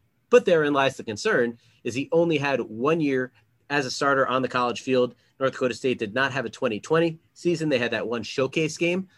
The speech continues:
uh, where Trey Lance was a bit up and down. You know, it showed you why he could be a high draft pick, but, you know, there will be some bumps in the road.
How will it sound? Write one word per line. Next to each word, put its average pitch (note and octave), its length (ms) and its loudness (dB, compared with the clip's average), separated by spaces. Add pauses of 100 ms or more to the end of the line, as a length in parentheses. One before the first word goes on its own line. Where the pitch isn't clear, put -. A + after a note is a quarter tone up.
(280)
uh, A2 340 0
where A#2+ 140 0
Trey C3 180 2
Lance A#2+ 220 2
was A#2 100 -4
a A#2 60 -4
bit C3 220 -2
up B2+ 180 -4
and B2 100 0
down. B2 300 0
You C#3+ 140 -2
know, G#2 120 -2
it G#2+ 100 -4
showed C3+ 240 -2
you A#2 280 -6
why A2 400 -6
he A2+ 240 -6
could A#2+ 200 -4
be A#2 120 -4
a G2+ 60 -4
high A2 160 -4
draft G3+ 300 -2
pick, - 220 -4
but, A#2+ 220 -2 (340)
you E3 60 -2
know, C#3+ 60 0
there C#3+ 280 0 (420)
will G#3+ 180 0
be C4+ 120 -4
some D#3 200 0
bumps E3+ 320 0
in D#3+ 100 -2
the B2 80 0
road. C#3+ 340 2